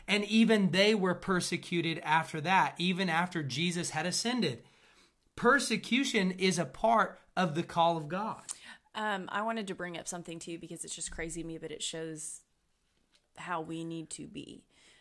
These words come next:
Speaker 2: Um, this is <laughs> an insane version, <laughs> uh, example, but it was whenever, um, I'm pretty sure it was Paul and,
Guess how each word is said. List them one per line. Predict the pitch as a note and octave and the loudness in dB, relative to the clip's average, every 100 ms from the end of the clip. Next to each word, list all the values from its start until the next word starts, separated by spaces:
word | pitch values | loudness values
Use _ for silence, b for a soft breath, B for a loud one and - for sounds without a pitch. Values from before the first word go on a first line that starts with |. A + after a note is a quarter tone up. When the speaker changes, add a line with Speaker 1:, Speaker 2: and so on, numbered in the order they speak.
| b | b
Speaker 2:
Um, | F#3 F3 E3 | -8 -8 -4
this | F#3 G3+ | 0 4
is | - - | 4 2
<laughs> | |
an | G#3 | -4
insane | D#3 D#3 - E3 D#3+ D#3 | -6 -8 -6 -6 -8 -10
version, | C#3+ C#3+ - - - _ - | -10 -12 -12 -14 -18 _ -8
<laughs> | F3+ - | -8 -4
uh, | F#3 D3+ | -6 -6
example, | F3 F3 D#3+ D#3 D3+ B B B B B F#3+ | -8 -10 -12 -10 -14 B B B B B 0
but | F#3+ - | 2 2
it | F#3 | 0
was | F3+ F#3+ | -2 -4
whenever, | F3+ F3 F3 E3+ E3+ F3 | -2 -2 -2 -4 -4 -4
um, | D#3+ E3 E3 E3 | -4 -4 -4 -6
I'm | F#3+ | -4
pretty | D4 | -2
sure | E4 D4+ | -2 0
it | |
was | A#3 A#3 | -2 -2
Paul | - G3 F#3+ F#3+ F#3 | -2 2 2 2 -2
and, | F3+ F3 E3+ F3 | -6 -6 -8 -10